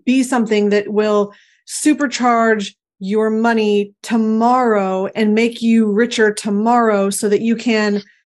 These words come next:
I mean, there's a lot of benefit of using infinite banking, and there is benefit immediately. So don't, don't mishear what I'm saying. Yes, you can earn a return in two places at the same time. Yes, you can put your money into the policy.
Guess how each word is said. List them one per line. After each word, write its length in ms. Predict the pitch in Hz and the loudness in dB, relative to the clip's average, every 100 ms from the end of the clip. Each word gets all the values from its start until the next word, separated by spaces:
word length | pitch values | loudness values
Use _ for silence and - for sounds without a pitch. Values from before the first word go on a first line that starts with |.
| _ _ - | _ _ -6
I 80 | 247 | 0
mean, 260 | 240 233 226 | 2 0 -2
there's 220 | 277 311 | -2 0
a 60 | |
lot 240 | 285 254 311 | 0 0 0
of 140 | 214 | 2
benefit 420 | 220 226 214 170 - | 0 0 -2 -8 -6
of 120 | 202 | -2
using 380 | 196 233 233 220 | 2 2 2 0
infinite 320 | 214 202 190 | 0 -2 -2
banking, 320 | 185 147 - _ _ _ - | -4 -6 -14 _ _ _ -4
and 180 | 240 233 | 0 2
there 120 | 233 | 2
is 260 | 269 311 | 0 -2
benefit 520 | 226 240 226 226 220 - | 2 2 0 0 -4 -2
immediately. 720 | 240 233 233 185 - - - _ _ | 2 4 4 0 -6 -16 -20 _ _
So 400 | - 247 226 220 - | -6 -2 0 -2 -6
don't, 320 | 185 233 294 - _ _ _ - 135 _ - 220 | -2 -2 -2 -10 _ _ _ -20 -20 _ -10 -2
don't 220 | 262 262 | 0 2
mishear 480 | 262 262 - 285 247 | 0 0 -2 0 2
what 80 | 220 | 2
I'm 140 | 196 | 0
saying. 240 | 208 170 | -4 -4
Yes, 280 | 185 247 - | -2 0 0
you 120 | 262 | -2
can 160 | 254 240 | 0 -2
earn 140 | 233 | 0
a 40 | 220 | 0
return 320 | 214 214 208 | -2 -2 -2
in 80 | 190 | -2
two 180 | 208 208 | -2 -4
places 380 | 208 196 185 | -2 -2 -2
at 80 | 185 | -4
the 80 | 196 | -4
same 180 | 196 185 | -2 -2
time. 280 | 190 170 185 | -2 -6 -4
Yes, 320 | 185 226 - | -2 0 0
you 80 | 254 | -2
can 140 | 254 | -2
put 120 | 240 | -2
your 120 | - 240 | 0 0
money 160 | 220 | 2
into 140 | 214 208 | 0 -2
the 60 | |
policy. 560 | 202 202 196 202 185 | -2 -2 -2 -2 -4